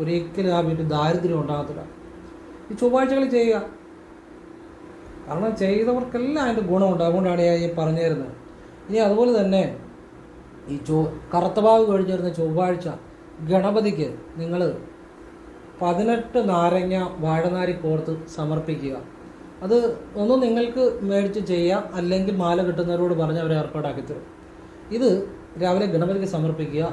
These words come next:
പിന്നെ ഗണപതിക്ക് ഇഷ്ട നിവേദ്യം എന്താണെന്ന് വെച്ചാൽ കൊടുക്കുക. ഉണ്ണിയപ്പം ആയിക്കോട്ടെ, ലഡു ആയിക്കോട്ടെ, അവിടെ ഉള്ള ഇഷ്ട നിവേദ്യം കൊടുക്കുക. ഒന്നുകിൽ മുക്കുറ്റി പുഷ്പാഞ്ജലി ചെയ്യുക, അല്ലെങ്കിൽ മുക്കുറ്റി മാല സമർപ്പിക്കുക,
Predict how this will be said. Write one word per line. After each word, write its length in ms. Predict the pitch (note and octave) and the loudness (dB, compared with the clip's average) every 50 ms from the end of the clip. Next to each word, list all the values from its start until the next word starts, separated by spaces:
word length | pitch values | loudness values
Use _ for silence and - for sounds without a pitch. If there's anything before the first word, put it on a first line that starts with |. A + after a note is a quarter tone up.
| - - - | -6 -10 -8
പിന്നെ 180 | - E3 F3+ E3+ D#3 | -4 -4 -2 0 0
ഗണപതിക്ക് 480 | E3 D#3 E3+ E3+ E3+ E3+ E3 D#3 F#3+ G3+ G3+ - - F#3+ | 0 0 2 2 2 0 2 0 0 -2 -2 -4 -6 -6
ഇഷ്ട 160 | E3+ - - - A3+ G3+ F#3 | -6 -6 -2 0 0 2 2
നിവേദ്യം 440 | F3 F3 F#3+ G3 F#3+ E3 D#3 - - - - - - - - - - - - A#3 | 2 4 2 2 2 2 -2 -4 -4 -8 -16 -18 -20 -20 -20 -20 -18 -12 -8 -4
എന്താണെന്ന് 280 | G#3 G#3+ G#3 F#3+ G3 | 0 2 2 2 2
വെച്ചാൽ 180 | F#3 D#3+ F#3 E3+ D#3 | 2 2 0 0 0
കൊടുക്കുക. 280 | E3 D#3 D3+ D3+ D#3+ D3 - - - D#3+ | 0 0 0 0 -2 -4 -6 -6 -6 -4
ഉണ്ണിയപ്പം 360 | E3+ F3 F#3 F#3 D#3+ F#3 F3 E3 | -2 0 0 0 0 0 2 2
ആയിക്കോട്ടെ, 340 | E3 D#3+ D#3+ E3 D3+ F3+ F3 E3 | 2 2 0 0 0 2 2 2
ലഡു 200 | E3 E3 E3 F3+ F3 E3 | 2 2 2 4 2 2
ആയിക്കോട്ടെ, 260 | D#3 D3+ D3+ E3 D#3 D#3+ | 2 2 0 0 0 0
അവിടെ 120 | D#3+ E3 E3+ E3 | 2 2 2 2
ഉള്ള 100 | - - - | 2 2 0
ഇഷ്ട 100 | - - F3 E3 | 0 -2 -4 -2
നിവേദ്യം 320 | D#3 D3+ D#3 D#3+ E3 F3 D#3 D3+ | -2 0 0 0 0 0 -2 -2
കൊടുക്കുക. 300 | C#3 C#3+ B2 C3+ D3 E3 E3+ - - - - - - - - - G#3 | -4 -4 -6 -6 -6 -6 -6 -8 -12 -18 -20 -20 -20 -16 -8 -2 0
ഒന്നുകിൽ 260 | G#3 A#3+ B3+ C#4+ C#4+ B3 A3+ | 4 4 4 4 4 4 2
മുക്കുറ്റി 320 | - - B3+ B3+ B3+ C4 A#3 | 2 2 0 0 0 2 0
പുഷ്പാഞ്ജലി 480 | A3+ A3 - - G#3 G#3 G3+ G3+ G3 F3+ F3 | 0 -2 -2 -2 0 0 2 0 0 0 0
ചെയ്യുക, 180 | E3 E3 E3+ G3 G3 F3 | 0 2 2 0 0 0
അല്ലെങ്കിൽ 240 | D#3+ F3+ F#3+ F#3 E3 | 0 0 0 0 0
മുക്കുറ്റി 280 | D#3 - G3+ F#3+ G3 F3 E3 | -2 -4 -4 -2 -2 -2 0
മാല 180 | D#3+ E3 F3 F3+ | 0 0 0 0
സമർപ്പിക്കുക, 640 | F3 E3 D#3 D#3 D3+ - D#3 D3 C3+ D3 F3 G3 | 0 0 -2 -2 -4 -4 -6 -6 -4 -4 -4 -4